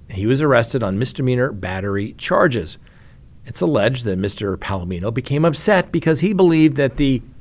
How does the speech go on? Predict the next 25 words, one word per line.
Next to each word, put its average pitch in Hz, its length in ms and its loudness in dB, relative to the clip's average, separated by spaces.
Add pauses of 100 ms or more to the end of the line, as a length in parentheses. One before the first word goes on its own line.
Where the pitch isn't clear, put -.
chicken 135 720 2
from 123 200 2
the 127 80 4
convenience 147 800 8
store 104 480 6
was 135 240 4
not 143 400 6
cooked - 380 2 (200)
completely. 180 800 4 (280)
Isn't 190 320 2
that 165 180 6
a 143 80 4
given? 123 720 4 (460)
You 131 120 -2
know, 165 360 -2
wha-, 143 160 -8 (260)
that's - 160 -6
like 180 140 0
buying 156 260 2
five-day-old 135 1300 0
sushi 190 460 -2
from 123 260 2
a 110 220 2 (300)
convenience 123 720 4
store. 95 460 2